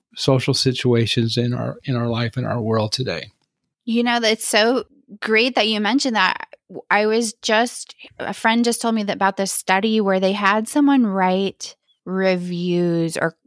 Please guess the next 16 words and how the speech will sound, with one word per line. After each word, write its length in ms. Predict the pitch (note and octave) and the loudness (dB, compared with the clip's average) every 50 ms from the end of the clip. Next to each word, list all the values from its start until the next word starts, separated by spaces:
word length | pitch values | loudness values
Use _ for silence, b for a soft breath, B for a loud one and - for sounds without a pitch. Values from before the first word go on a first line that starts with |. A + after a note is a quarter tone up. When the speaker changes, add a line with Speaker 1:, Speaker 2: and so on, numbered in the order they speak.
| _ - | _ -4
Speaker 2:
feedback 460 | - G#3 F#3+ F3 F3 C3 B2+ - - | -2 0 0 2 0 0 0 -2 -6
for 280 | - - D3+ D#3 - - | -4 -4 -4 -4 -2 -2
different 300 | - F#3+ - - F#3 F#3 | -2 0 2 2 2 2
individuals. 520 | F3 E3+ D#3+ - A#2 - - - - - - | 0 0 -2 -4 -4 -6 -6 -10 -8 -8 -6
So 80 | - | -4
they 80 | - G3 | -2 0
had 220 | G#3+ F#3 F#3 G3+ | 0 2 2 2
them 180 | A#3+ C4+ C4 B3+ | 2 4 4 4
write 240 | G3+ F#3 G3 - - | 2 2 0 -2 -6
the 80 | G3+ | -6
feedback, 460 | F#3 - D#3+ - - - - - - _ - | -4 -4 -4 -4 -2 -2 -2 -4 -4 _ -8
but 200 | G3+ - - - _ _ _ | -8 -8 -10 -20 _ _ _
the 80 | - | -10
person 400 | F#3+ - C4 C4+ C4+ - A#3 G#3+ | -4 0 0 0 2 0 0 0
wasn't 340 | G3+ F3 F3 E3+ D#3+ C3+ - | 0 0 0 0 -2 -4 -2
there. 320 | - A#2 A#2 - - - | -2 -2 -2 -2 -4 -8